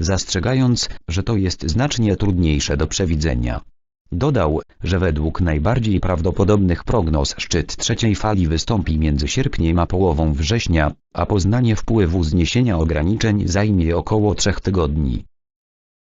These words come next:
W bilansach podanych w piątek i sobotę liczby nowych zakażeń po raz pierwszy od początku trzeciej fali przekroczyły pięćdziesiąt tysięcy. To najwięcej od połowy stycznia bieżący rok.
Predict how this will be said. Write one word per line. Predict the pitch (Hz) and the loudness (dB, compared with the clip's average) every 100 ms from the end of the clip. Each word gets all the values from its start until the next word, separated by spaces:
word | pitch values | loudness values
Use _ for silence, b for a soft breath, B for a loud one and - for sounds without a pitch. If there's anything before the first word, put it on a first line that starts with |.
| _ - | _ -8
W | 82 | -2
bilansach | 80 80 78 73 85 - | 0 0 0 0 -2 -2
podanych | 98 110 110 78 - | -2 0 2 0 -2
w | |
piątek | - 113 117 110 113 - | -2 2 2 2 -2 -2
i | 98 | -2
sobotę | 85 87 82 139 110 | 0 0 0 0 0
liczby | 107 104 98 | 0 0 2
nowych | 104 73 76 76 | 2 0 0 0
zakażeń | 85 82 117 135 135 | 0 0 0 0 2
po | 107 | 2
raz | 82 73 | 2 0
pierwszy | - 139 139 - 120 104 | -2 -2 -2 -2 0 0
od | 85 | 0
początku | - 92 123 - 87 | -2 -2 0 0 -2
trzeciej | 82 - 110 110 | -2 -2 0 0
fali | 95 107 98 | 0 0 -2
przekroczyły | - - - - 123 107 | -2 -2 -2 -2 0 2
pięćdziesiąt | 101 123 92 76 - 82 | 0 0 0 0 -2 -2
tysięcy. | - - 95 78 - 64 62 - _ _ _ | -4 -2 0 0 0 -4 -4 -14 _ _ _
To | - 101 | -4 0
najwięcej | 87 80 110 117 85 73 | 0 0 0 0 0 0
od | 73 73 | -2 -2
połowy | - 76 80 85 87 | -2 0 2 2 0
stycznia | - - 123 117 | -2 -4 -2 0
bieżący | 90 76 95 123 - 80 | 0 0 0 0 0 2
rok. | 73 71 | 0 -2